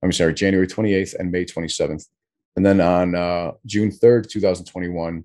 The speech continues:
there was Executive Order one four zero three two, addressing the threat from securities investments that finance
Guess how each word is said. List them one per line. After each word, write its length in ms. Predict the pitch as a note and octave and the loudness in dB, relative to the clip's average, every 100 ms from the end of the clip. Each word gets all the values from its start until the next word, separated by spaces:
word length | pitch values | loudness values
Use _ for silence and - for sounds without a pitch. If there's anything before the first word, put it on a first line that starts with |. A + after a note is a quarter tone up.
| _ _ _ _ _ | _ _ _ _ _
there 100 | F2 | 2
was 140 | F2 | 2
Executive 380 | E2+ E2 F2 F2+ | 2 2 2 0
Order 220 | E2+ E2+ | 0 0
one 240 | E2 F#2 F2+ | 0 0 -2
four 300 | - F#2 E2 | 0 0 0
zero 300 | E2 E2 D#2 | 0 -2 -2
three 260 | - E2+ D#2+ | -4 -8 -8
two, 380 | - C3+ C#3+ - _ _ _ | 0 0 0 -6 _ _ _
addressing 500 | E2 F2 F#2 - G#2+ | -2 4 2 2 -2
the 100 | F#2 | -2
threat 340 | F#2 F#2+ F2 - | -4 2 0 2
from 140 | F#2+ | -4
securities 540 | - F#2 G2+ F#2 F2 | -4 -4 0 0 0
investments 560 | D#2+ D2 D#2+ - A2 - | -4 -2 -2 -2 -6 -4
that 180 | - - | -6 -2
finance 600 | F#2 F2 F2 E2+ - | 0 0 -2 -4 -10